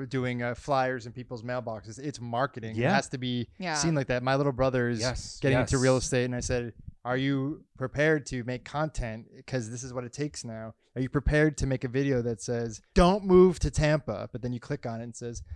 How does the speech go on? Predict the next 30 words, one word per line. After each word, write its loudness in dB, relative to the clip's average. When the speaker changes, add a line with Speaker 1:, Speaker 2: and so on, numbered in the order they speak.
Speaker 1:
'This -8
is -10
why 0
Tampa 6
is 4
a 0
great -2
place'?" -6
That's 2
my 4
biggest 2
pet -2
peeve. -2
Have 4
you 8
Speaker 2:
Yeah. 10
Speaker 1:
seen 8
those 4
videos? 2
Like, -4
Speaker 3:
<laughs> -12
Speaker 1:
"Don't 12
move 12
to 4
Jacksonville." 8
Then -4
you -8
click -4
on -2
it. -12